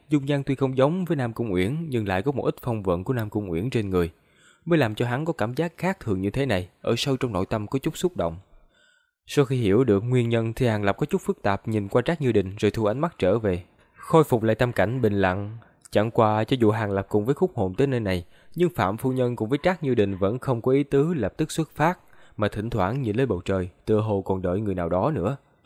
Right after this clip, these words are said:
Thấy vậy, Hàng Lập có chút nghi hoặc, nhưng không mở miệng hỏi gì, chỉ tìm một góc khuất ở xa, khoanh chân ngồi xuống chờ đợi. Gần nửa ngày qua đi, nếu không phải mọi người ở đây đều là người tu tiên,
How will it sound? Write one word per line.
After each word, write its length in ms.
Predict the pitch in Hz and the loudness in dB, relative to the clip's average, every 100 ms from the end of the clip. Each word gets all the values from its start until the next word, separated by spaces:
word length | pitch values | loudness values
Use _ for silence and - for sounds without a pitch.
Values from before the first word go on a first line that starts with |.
| - _ _ _ | -20 _ _ _
Thấy 180 | - 143 | 2 2
vậy, 320 | 117 92 95 | 4 2 0
Hàng 200 | 101 110 | -2 0
Lập 140 | 101 - | 0 -2
có 100 | 143 | -2
chút 160 | 190 | -2
nghi 140 | 139 117 | 0 0
hoặc, 240 | 107 95 - - _ | 0 -2 -8 -20 _
nhưng 260 | 120 120 113 | 0 0 2
không 160 | - 123 | 0 0
mở 100 | 123 | 0
miệng 220 | 101 101 | 0 0
hỏi 200 | 104 123 | 0 2
gì, 220 | 110 101 - _ _ _ _ | 2 -2 -6 _ _ _ _
chỉ 140 | - 123 | 0 2
tìm 220 | 123 107 | 2 0
một 100 | 98 | 2
góc 140 | 120 135 | 2 2
khuất 160 | 165 | 2
ở 120 | 110 107 | 2 0
xa, 340 | 127 117 117 - | 0 -2 -4 -2
khoanh 160 | 123 117 | -2 0
chân 200 | 113 107 | -2 0
ngồi 180 | 92 | -2
xuống 240 | 85 131 151 | 0 -2 -2
chờ 140 | 101 | 0
đợi. 280 | 85 85 98 - _ _ _ _ _ - | 2 0 -2 -10 _ _ _ _ _ -2
Gần 220 | 107 98 | -2 2
nửa 220 | 95 131 | 4 4
ngày 140 | 113 | 2
qua 160 | 87 113 | 0 2
đi, 240 | 117 117 - _ - | 2 0 -4 _ -2
nếu 140 | 170 | 0
không 220 | - 143 | 0 -2
phải 100 | 131 | -2
mọi 160 | 120 101 | -2 0
người 180 | 98 95 | 2 2
ở 80 | |
đây 180 | 120 123 | 4 2
đều 140 | 110 104 | 2 0
là 100 | 101 | 2
người 180 | 101 | 0
tu 180 | 101 131 | 2 0
tiên, 280 | 135 143 | 2 0